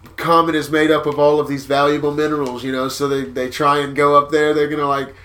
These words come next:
they're like, "Oh, we're not gonna destroy the comet, you know, we're gonna go up there and ha-, and harvest its minerals," <laughs> you know, like, just r-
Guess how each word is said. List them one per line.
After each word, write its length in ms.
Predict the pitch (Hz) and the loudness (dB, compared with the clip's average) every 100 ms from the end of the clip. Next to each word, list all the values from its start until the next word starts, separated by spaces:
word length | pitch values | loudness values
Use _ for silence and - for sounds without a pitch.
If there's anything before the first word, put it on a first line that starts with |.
| - - - | -20 -16 -2
they're 120 | 143 | 4
like, 160 | 139 131 | 4 4
"Oh, 260 | 156 160 156 | 6 6 6
we're 120 | 147 | 6
not 160 | 165 151 | 4 4
gonna 140 | 147 123 | 0 -6
destroy 480 | 117 - 147 165 160 | -8 -4 2 4 4
the 80 | |
comet, 440 | 143 135 135 135 131 | 0 -2 -2 -2 -4
you 60 | |
know, 160 | 135 139 | -4 -2
we're 120 | 147 | -2
gonna 140 | 147 135 | -2 -4
go 160 | 139 | -4
up 80 | 135 | -2
there 160 | 147 131 | -2 -2
and 80 | - | -6
ha-, 160 | 127 | -8
and 200 | 101 123 | -8 -8
harvest 460 | 113 151 151 156 147 | 0 2 4 2 -2
its 160 | 127 | -10
minerals," 800 | 123 143 175 180 151 135 135 - | -6 -2 2 2 2 0 -4 -2
<laughs> 0 | |
you 120 | 185 170 | 0 2
know, 360 | 180 - 202 190 | 2 0 -2 -2
like, 420 | 170 165 151 156 - - - 156 - - - | 2 4 2 -2 -10 -20 -16 -16 -16 -18 -6
just 380 | - 190 175 - | 2 2 2 -2
r- 240 | 196 - | -4 -4